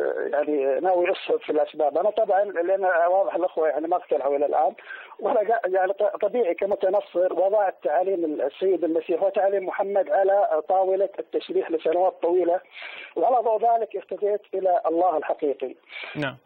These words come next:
Speaker 1: آه، بالنسبة ل-، ل-، لمكة، طبعًا التاريخ الإسلامي قريب التفصيل ممل. آه، بالنسبة لمكة،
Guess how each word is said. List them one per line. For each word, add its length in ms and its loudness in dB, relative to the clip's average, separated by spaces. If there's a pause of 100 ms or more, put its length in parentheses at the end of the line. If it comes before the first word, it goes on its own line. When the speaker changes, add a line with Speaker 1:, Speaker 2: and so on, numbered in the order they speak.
Speaker 1:
آه، 440 2
بالنسبة 460 -2
ل-، 260 0
ل-، 280 -2
لمكة، 480 0 (1300)
طبعًا 180 2
التاريخ 320 0
الإسلامي 400 0
قريب 320 0
التفصيل 400 -4
ممل. 400 -4 (580)
آه، 220 2
بالنسبة 360 -2
لمكة، 560 0